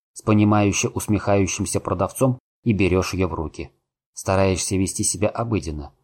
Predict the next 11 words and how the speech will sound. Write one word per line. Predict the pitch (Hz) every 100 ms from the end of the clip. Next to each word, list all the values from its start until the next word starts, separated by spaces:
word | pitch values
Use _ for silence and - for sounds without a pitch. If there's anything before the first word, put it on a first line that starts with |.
| _
спокойно | - - 98 120 123 92
рассматриваешь | 87 - 95 95 90 -
обложку. | 78 76 78 - 85 - _ _ _ _ -
Открываешь | 95 - 98 98 95 -
первую | 101 92 90
страницу, | - 95 110 - 95 _ _ -
будто | 104 -
убеждаешься, | 117 123 117 101 78 - - 80 _ -
она | 95 92 117
ли? | 95 73 _ _ _ _ _
Она. | 110 107 92 76 73